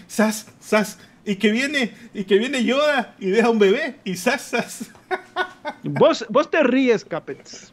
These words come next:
Speaker 2: pero yo sí tengo mis fanfics <laughs> que me he inventado. Tengo, tengo un fanfic de Mortal Kombat. Así,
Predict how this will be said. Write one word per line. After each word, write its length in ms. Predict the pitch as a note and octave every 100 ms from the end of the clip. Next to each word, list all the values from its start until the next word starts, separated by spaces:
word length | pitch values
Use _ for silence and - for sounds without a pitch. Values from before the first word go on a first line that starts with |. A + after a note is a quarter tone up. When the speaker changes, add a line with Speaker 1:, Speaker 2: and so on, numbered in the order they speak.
| -
Speaker 2:
pero 220 | E3 D#3+
yo 200 | E3 G#3
sí 140 | D4 D4
tengo 260 | D#4 D4
mis 160 | B3+ A3+
fanfics 500 | - G3+ E3 E3+ - - C4 - E3+ -
<laughs> 460 | - - - -
que 80 | E3+
me 100 | D#3+
he 40 | D#3+
inventado. 680 | D3+ D#3 - D3 C#3 C3+ C3+ - - - -
Tengo, 260 | A3+ A#3 A3 -
tengo 220 | A#3+ C4+
un 60 | G3+
fanfic 500 | B3 C4 A#3 A#3+ -
de 160 | D#3 E3
Mortal 400 | F#3+ G#3 F#3+ F#3
Kombat. 460 | G3 G3 F#3+ F3 - _ _ - - - - F3 - _ - - - _ _ _ _ - - _ _ _ _
Así, 200 | F3+ F3